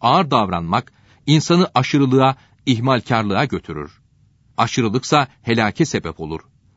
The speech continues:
Yaptığın her amel, ihlaslı, yani yalnız Allahü Teala'nın rızası için olsun. Sevabını ondan bekle.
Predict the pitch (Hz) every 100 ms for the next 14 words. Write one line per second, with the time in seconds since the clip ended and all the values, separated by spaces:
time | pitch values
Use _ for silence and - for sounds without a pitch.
0 | _ _ _ 120 107 - 131 107 107 123
1 | 117 110 110 160 - _ - 127 107 135
2 | 127 165 139 - _ 110 143 165 143 _
3 | - 139 233 226 165 139 127 127 127 -
4 | 123 120 113 113 107 101 104 107 95 208
5 | 143 - 80 73 73 - 80 - _ _
6 | _ _ _ _ - - 160 185 175 196
7 | 208 139 120 151 139 85 - 90